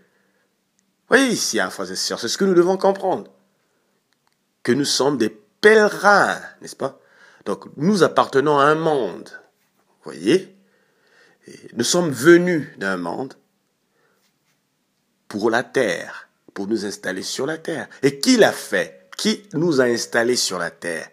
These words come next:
Qui nous a donné la terre comme notre maison, notre lieu de passage, notre lieu de formation ? Voilà ce qu'il faut dire, hein ? Notre lieu de formation.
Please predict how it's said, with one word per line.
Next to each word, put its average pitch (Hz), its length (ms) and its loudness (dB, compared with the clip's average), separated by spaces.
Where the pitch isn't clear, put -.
Qui 156 120 4
nous 143 180 4
a 101 80 0
donné 90 320 -4
la 95 140 -4
terre 110 380 -4
comme 113 300 2
notre 104 480 -6
maison, 170 580 4
notre 127 240 2
lieu 180 300 4
de 214 80 8
passage, 180 1120 0
notre 123 240 0
lieu 190 280 6
de 175 80 6
formation ? 139 1300 -2
Voilà 127 180 2
ce - 140 -10
qu'il 101 120 -10
faut 95 180 -12
dire, 82 300 -18
hein ? 151 160 -4
Notre 113 220 -4
lieu 98 180 -2
de 101 100 -6
formation. 175 1120 -2